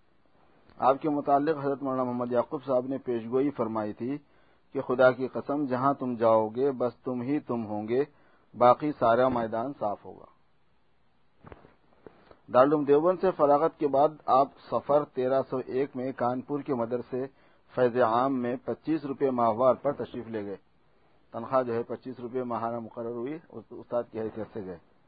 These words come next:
اور صدر مدرسی کے عہدے پر فائز ہوئے۔ چودہ سال تک کانپور میں درس و تدریس، افتاء اور تبلیغ کے کاموں میں مشغول رہے۔ عالم ہونے کے بعد میں،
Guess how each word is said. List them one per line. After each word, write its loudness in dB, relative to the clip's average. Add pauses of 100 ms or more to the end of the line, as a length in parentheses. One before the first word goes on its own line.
(720)
اور 0
صدر -2
مدرسی 2
کے -2
عہدے 4
پر 0
فائز 4
ہوئے۔ -8 (960)
چودہ 6
سال 6
تک -4
کانپور 2
میں -2
درس -2
و -2
تدریس، -4
افتاء -2
اور 6
تبلیغ -4
کے -6
کاموں -6
میں -6
مشغول -6
رہے۔ -14 (1800)
عالم -4
ہونے -6
کے -10
بعد -4
میں، -10